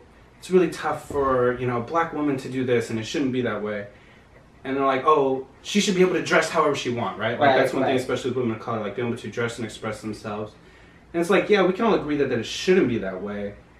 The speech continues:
Speaker 1: but, like, you gotta go to work on Tuesday. There's a reality factor to breaking these molds of, like,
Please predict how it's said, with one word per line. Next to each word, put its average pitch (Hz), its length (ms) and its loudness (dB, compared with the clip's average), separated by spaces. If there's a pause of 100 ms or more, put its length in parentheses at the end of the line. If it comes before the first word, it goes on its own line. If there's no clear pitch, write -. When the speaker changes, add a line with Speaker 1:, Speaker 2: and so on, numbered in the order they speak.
(160)
Speaker 1:
but, 147 140 -2
like, 143 360 0 (240)
you 143 100 -14
gotta 208 220 6
go 190 140 6
to 120 60 4
work 117 320 0
on 190 160 -8
Tuesday. - 340 -18 (640)
There's 170 180 4
a 175 80 6
reality 160 560 4
factor 110 500 -4
to 127 300 -8
breaking 117 320 -2
these 107 160 -4
molds 117 380 0
of, 107 160 -4
like, 101 280 -2